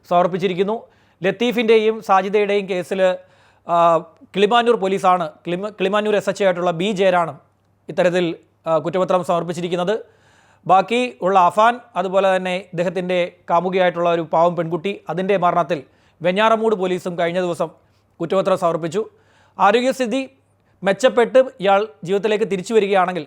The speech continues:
ഈ കേസിൻ്റെ വിചാരണ ഉടൻ തന്നെ ആരംഭിക്കും. എത്രയും വേഗം വിചാരണ പൂർത്തിയാക്കി ഇയാൾക്ക് ശിക്ഷാവിധി ഉണ്ടാകണം എന്നുള്ളതാണ് എല്ലാവരും ആഗ്രഹിക്കുന്നത്. ഞാൻ നിങ്ങളുടെയൊക്കെ പ്രതീക്ഷയെ തെറ്റിച്ചു എന്ന് പറയേണ്ടി വരും. കാരണം നമ്മുടെ മലയാളികളിൽ ഭൂരിഭാഗം പേരും ഇയാൾ കോമയിലേക്ക്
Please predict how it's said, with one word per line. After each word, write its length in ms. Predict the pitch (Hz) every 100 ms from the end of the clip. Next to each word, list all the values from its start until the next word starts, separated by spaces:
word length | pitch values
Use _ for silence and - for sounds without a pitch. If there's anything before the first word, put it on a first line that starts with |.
| -
ഈ 40 | 170
കേസിൻ്റെ 300 | 190 208 190 180
വിചാരണ 360 | 175 202 190 202
ഉടൻ 140 | 175 175
തന്നെ 180 | 180 175 170 _ _ 156
ആരംഭിക്കും. 400 | 165 180 165 214 - _ _ _ _ - 190
എത്രയും 300 | - 277 262
വേഗം 200 | 233 233 202
വിചാരണ 320 | 208 208 214 220
പൂർത്തിയാക്കി 600 | 190 190 202 190 185 220 233
ഇയാൾക്ക് 240 | 170 175 180 170
ശിക്ഷാവിധി 480 | - 220 208 202 185 156
ഉണ്ടാകണം 360 | 165 180 180 175
എന്നുള്ളതാണ് 380 | 165 175 165 160
എല്ലാവരും 280 | 160 170 170 165 156
ആഗ്രഹിക്കുന്നത്. 480 | 170 170 170 165 226 - _ _ _ _ 180
ഞാൻ 100 | 180 185 _ _ _ -
നിങ്ങളുടെയൊക്കെ 420 | 180 214 226 220 180
പ്രതീക്ഷയെ 460 | 185 214 190 240 233
തെറ്റിച്ചു 340 | 208 185 202 226 - _ 175
എന്ന് 120 | 185 175
പറയേണ്ടി 320 | 165 185 185
വരും. 140 | 170 175
കാരണം 220 | 175 175 175 - _ _ _ _ -
നമ്മുടെ 280 | 170 196 208 202 - 170
മലയാളികളിൽ 420 | 170 185 196 202 156
ഭൂരിഭാഗം 420 | 175 190 202 208 180
പേരും 200 | 180 143 _
ഇയാൾ 140 | 160 165 175
കോമയിലേക്ക് 520 | 170 196 196 190